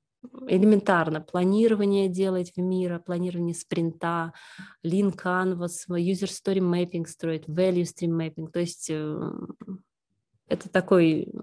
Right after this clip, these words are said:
очень классный сервис. Я потом могу дать ссылочку.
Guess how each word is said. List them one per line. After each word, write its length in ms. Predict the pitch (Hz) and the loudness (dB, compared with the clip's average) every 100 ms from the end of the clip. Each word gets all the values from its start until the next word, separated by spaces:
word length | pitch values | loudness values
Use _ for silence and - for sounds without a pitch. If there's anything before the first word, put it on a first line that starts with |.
| - - _ | -16 -20 _
очень 240 | 170 - 165 | -6 -2 0
классный 300 | 190 196 185 | 2 2 0
сервис. 460 | - 165 151 - - _ _ - - _ _ _ | 2 0 0 -8 -16 _ _ -20 -20 _ _ _
Я 80 | 180 | -2
потом 260 | 180 180 202 | -2 0 0
могу 240 | 180 165 | 0 0
дать 200 | 170 165 156 | -2 -4 -6
ссылочку. 640 | 147 143 - - 156 | -6 -6 -8 -12 -12